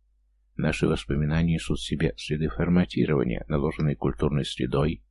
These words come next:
религией, образованием, жизненным опытом и даже словарным запасом. Каким бы искушенным психологом ни считал себя профессор,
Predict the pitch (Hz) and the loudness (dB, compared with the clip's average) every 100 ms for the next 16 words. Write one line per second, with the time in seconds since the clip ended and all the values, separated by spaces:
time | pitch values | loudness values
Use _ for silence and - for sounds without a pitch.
0 | _ _ 87 98 80 78 78 85 98 - | _ _ 6 6 6 4 4 2 0 -4
1 | 85 87 73 69 69 76 78 80 - _ | -2 -2 2 2 2 2 0 -2 -4 _
2 | _ - 120 110 104 101 - 92 107 - | _ 6 6 8 6 6 4 0 2 0
3 | - - 87 95 92 - 80 76 80 78 | 0 -2 -2 -2 -2 0 2 2 2 2
4 | 76 82 - 50 - - 60 - _ _ | 2 -2 -2 -6 -6 -10 -12 -18 _ _
5 | _ _ _ _ _ _ - 80 - 156 | _ _ _ _ _ _ 0 0 6 6
6 | 151 123 107 - - 131 135 127 - 117 | 8 4 4 -6 0 2 4 2 2 0
7 | 110 127 110 104 104 101 - 101 110 104 | 2 2 2 2 2 2 2 0 2 0
8 | - 80 73 - 67 - - - - | 0 0 0 0 0 2 0 2 -4